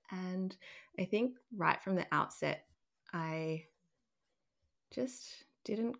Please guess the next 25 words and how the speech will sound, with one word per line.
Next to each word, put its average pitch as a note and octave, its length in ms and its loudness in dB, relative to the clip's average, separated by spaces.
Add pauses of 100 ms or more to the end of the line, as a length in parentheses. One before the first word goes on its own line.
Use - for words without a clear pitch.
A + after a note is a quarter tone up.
(200)
I G3 60 0
couldn't A#3 280 2
quite - 260 0
find D#3+ 220 0
my D#3+ 100 0
place D#3 360 -4
in D#3+ 160 -4
it. - 120 -8 (1120)
Um, D#3 480 -6 (720)
and D#3 560 -6 (1120)
the F#3+ 60 0
majority D#3+ 600 6
of D3+ 140 0 (100)
other D3 200 2
students D3+ 480 -2
there D#3 320 2
were D3+ 120 -2
coming D3+ 340 0
from D3+ 160 -4
a C#3+ 40 -6
place D3 520 -6 (100)
of D3 400 -6
either D3+ 280 -2
having D3 500 -4
experienced C#3+ 920 -4